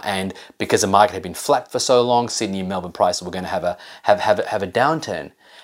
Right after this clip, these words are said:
And yet here I was, I made my biggest investments in the Sydney market back in, in twenty eleven. And, uh, but many people who I spoke about were hesitant about buying in, in the Sydney market, and they rather wanted to go to look at either regional towns,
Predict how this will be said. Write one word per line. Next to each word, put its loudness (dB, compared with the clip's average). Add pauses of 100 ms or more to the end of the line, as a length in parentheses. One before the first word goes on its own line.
(160)
And 0
yet 0
here 2
I 2
was, -2
I 0
made -2
my 0
biggest -2
investments 0
in -12
the -10
Sydney -4
market -4
back 2
in, -10 (260)
in -10
twenty -6
eleven. 0 (320)
And, 2
uh, 4 (240)
but 0
many -2
people -4
who 2
I 4
spoke 0
about 2
were 2
hesitant -2
about -2
buying 0
in, -6
in -10
the -6
Sydney -4
market, -4
and -6
they 0
rather 4
wanted -2
to -4
go -2
to -12
look -8
at 0
either -2
regional -2
towns, -2